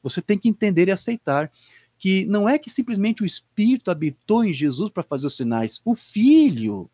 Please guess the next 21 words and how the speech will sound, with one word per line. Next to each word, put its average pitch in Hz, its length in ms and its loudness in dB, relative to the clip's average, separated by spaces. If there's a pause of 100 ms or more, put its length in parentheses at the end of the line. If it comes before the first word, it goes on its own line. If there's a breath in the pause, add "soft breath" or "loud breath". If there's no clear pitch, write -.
o 202 80 -2
próprio 226 480 2
Filho 196 360 -4
é 269 280 4
o 117 80 -4
próprio 135 360 -2
Espírito 120 440 -10
Santo. - 360 -14 (1160)
Isso - 140 -12
ficou - 180 -2
definido 285 460 2
lá 175 140 -4
no 208 100 -4
Concílio 185 340 -8
de 190 60 -8
Nicéia. 196 280 -8
Então 240 160 -2
veja, 233 340 -2 (540)
Nicéia - 260 0
não, 127 160 2
Éfeso. 131 380 -2